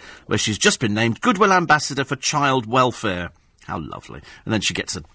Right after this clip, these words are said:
her boobs out. Fantastic. I mean, it's, you have to worry about the sanity of the poor woman. Perhaps she's just desperately attention-seeking. Desperately attention-seeking Madonna, I suppose. Uh, "Having sat alongside Linda Gray," says Jane,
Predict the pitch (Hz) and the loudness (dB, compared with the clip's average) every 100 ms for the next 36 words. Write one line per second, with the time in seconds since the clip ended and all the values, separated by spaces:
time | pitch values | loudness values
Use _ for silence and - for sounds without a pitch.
0 | _ - 95 80 78 67 73 78 - - | _ -12 -10 -8 -8 -8 -10 -8 -8 -4
1 | - 95 - 78 - - 80 104 110 107 | -2 -2 -2 -6 -6 -8 -6 -2 0 -2
2 | - - - 139 156 - 101 95 95 92 | -6 -6 2 4 4 2 -2 -2 -2 0
3 | 98 - - 113 98 - 92 82 - 92 | -2 0 2 2 2 -2 -6 -8 -8 -6
4 | 92 92 98 - - - 285 254 - 143 | -4 -4 -6 -8 -6 -2 2 2 2 0
5 | - 123 - 127 143 139 160 175 151 139 | 0 -2 -2 -4 -2 2 2 2 -2 0
6 | 110 - 92 85 - - _ _ _ _ | -2 -2 -6 -8 -12 -20 _ _ _ _
7 | _ 151 151 - 143 139 127 147 135 139 | _ 0 0 0 0 0 2 2 2 -2
8 | - 143 131 139 143 131 147 170 - - | -2 -2 0 2 4 4 4 2 -2 -8
9 | - - - 104 - 110 95 139 - - | -20 -10 -2 0 2 2 2 0 -6 -12
10 | _ _ - - 131 131 214 226 - 202 | _ _ -4 2 4 6 4 4 4 4
11 | 185 - 165 170 151 151 151 147 165 139 | 2 2 2 2 0 0 2 0 -2 -2
12 | 127 135 175 185 107 - 117 87 123 120 | 0 4 4 4 0 -2 -4 -2 2 2
13 | 117 180 | 2 -2